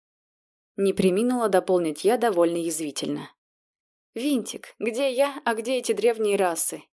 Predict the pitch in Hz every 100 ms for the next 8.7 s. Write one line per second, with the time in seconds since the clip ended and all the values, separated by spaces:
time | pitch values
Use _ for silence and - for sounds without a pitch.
0 | - 247 247 254 247 285 208 196 196 196
1 | 214 247 214 _ _ - 202 202 - 202
2 | 190 165 160 170 165 160 - _ _ _
3 | _ _ _ _ _ _ _ _ _ -
4 | 196 262 285 - 247 262 262 233 247 247
5 | 214 208 226 214 196 185 208 233 220 202
6 | - 185 190 190 - - 147 - _ -
7 | 190 214 254 247 214 185 170 170 170 160
8 | 156 - 151 147 143 143